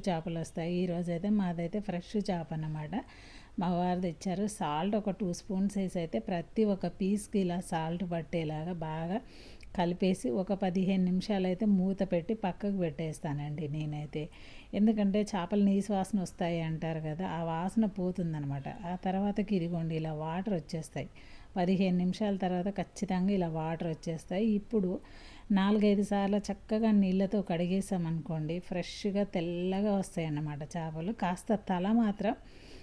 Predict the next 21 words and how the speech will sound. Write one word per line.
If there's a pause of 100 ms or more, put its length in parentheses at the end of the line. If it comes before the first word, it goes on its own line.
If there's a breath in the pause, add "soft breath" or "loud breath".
(200 loud breath)
మంచిగా
కడగాలండి,
కొద్దిగా
బాగా
రుద్ది
రుద్ది
కడాలి, (140)
కడగాలి
తలని. (540 loud breath)
మ్,
చేపకు
నాలుక
ఉంటుంది
కదండి,
ఆ
నాలుక
అయితే
ఖచ్చితంగా
తీసేయాలన్నమాట. (200)
ఇలా
తీసేయాలి.